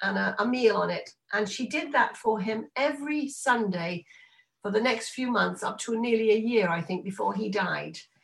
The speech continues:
And he said how grateful he was for this extra food and this extra sustenance.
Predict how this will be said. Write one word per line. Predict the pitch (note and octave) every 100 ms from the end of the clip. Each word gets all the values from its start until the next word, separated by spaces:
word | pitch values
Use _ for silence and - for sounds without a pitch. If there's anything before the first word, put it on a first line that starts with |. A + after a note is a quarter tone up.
| _ _ -
And | G#3 B3
he | - E4+ D4
said | - B3+ G#3
how | A3+ A#3+
grateful | B3 A#3 - - G3+
he | G3 G3+
was | G3+ F#3 -
for | G3
this | G3
extra | G3+ F#3+ - G#3+
food | - G3+ E3+ E3 -
and | F#3+
this | G3 G3
extra | E3 - -
sustenance. | - F#3 - E3 D#3 - -